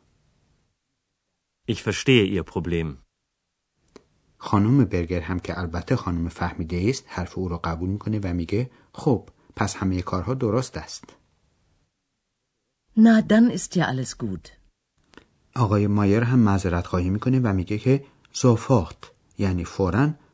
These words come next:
Speaker 2: پول هتل رو میپردازه.
Speaker 1: Ich bezahle sofort.
Speaker 2: ولی ظاهراً آقای مایر احتیاج داره که توضیحات بیشتری در مورد غیبت خودش و وقایعی که در این مدت برای او اتفاق افتاده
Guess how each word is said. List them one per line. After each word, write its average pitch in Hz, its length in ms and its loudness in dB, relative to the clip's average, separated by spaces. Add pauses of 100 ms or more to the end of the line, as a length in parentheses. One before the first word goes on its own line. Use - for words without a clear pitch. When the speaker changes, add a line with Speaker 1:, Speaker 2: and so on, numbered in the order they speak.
Speaker 2:
پول 101 220 0
هتل 92 340 -4
رو 92 360 -4
میپردازه. 95 680 -6 (1700)
Speaker 1:
Ich - 60 -12
bezahle 117 540 2
sofort. 90 600 -4 (1200)
Speaker 2:
ولی 147 260 4
ظاهراً 107 480 4
آقای 104 260 0
مایر 104 380 4 (320)
احتیاج 110 580 0
داره 87 200 -2
که 101 300 -2 (220)
توضیحات 92 500 -2
بیشتری 95 460 -2
در 90 220 -4
مورد 78 400 -4
غیبت 80 400 -6
خودش 117 400 -2 (320)
و 101 120 2
وقایعی 90 440 0
که 131 120 -2
در 104 140 0
این 85 120 0
مدت 82 420 -4
برای 80 280 -4
او 95 240 -4
اتفاق 92 520 -4
افتاده 95 580 -2